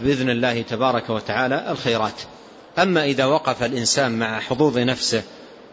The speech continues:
وما يتعلق بشخصه وحاله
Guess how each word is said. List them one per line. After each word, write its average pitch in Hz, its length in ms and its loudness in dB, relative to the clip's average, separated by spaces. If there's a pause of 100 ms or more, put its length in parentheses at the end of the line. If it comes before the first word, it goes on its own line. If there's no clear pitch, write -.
(1000)
وما 117 500 2 (720)
يتعلق 131 720 2
بشخصه 120 800 2
وحاله 123 500 2